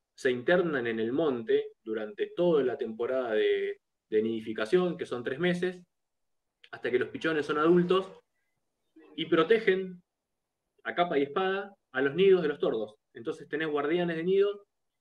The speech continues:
que están con la carpa todos los días al lado del nido, o sea, a de-, determinada distancia,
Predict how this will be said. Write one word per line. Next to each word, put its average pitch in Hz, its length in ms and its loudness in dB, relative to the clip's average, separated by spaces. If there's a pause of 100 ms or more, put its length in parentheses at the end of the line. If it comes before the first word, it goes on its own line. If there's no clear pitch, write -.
(320)
que 135 80 -4
están 156 380 -6 (400)
con 131 160 2
la 135 120 -2
carpa 180 540 -2 (100)
todos 175 240 2
los 147 100 2
días 180 380 -2 (480)
al 127 200 2
lado 165 540 -2
del 123 220 -4
nido, 175 480 2
o 113 80 -12
sea, 104 300 -4
a 110 80 -6
de-, 107 220 0
determinada 127 460 -2
distancia, 180 640 -2